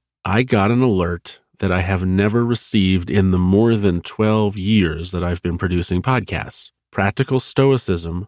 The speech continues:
broke into the top one hundred of its parent category on Spotify in the United States.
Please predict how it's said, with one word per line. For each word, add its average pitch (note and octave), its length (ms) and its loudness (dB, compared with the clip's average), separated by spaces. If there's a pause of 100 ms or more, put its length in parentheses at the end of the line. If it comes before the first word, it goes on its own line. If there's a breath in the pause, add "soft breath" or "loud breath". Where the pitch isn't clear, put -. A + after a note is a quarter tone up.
broke G#2+ 300 2
into G2 240 0
the F#2 100 -2
top G#2+ 500 -4
one G2+ 360 0
hundred G2 720 0 (180)
of F#2 160 -4
its F#2 240 -2
parent D#3 460 0
category F2 640 -6
on G#2+ 220 -4
Spotify A2 720 -2
in G#2 180 -4
the G2 100 0
United G#2 540 2
States. - 640 -6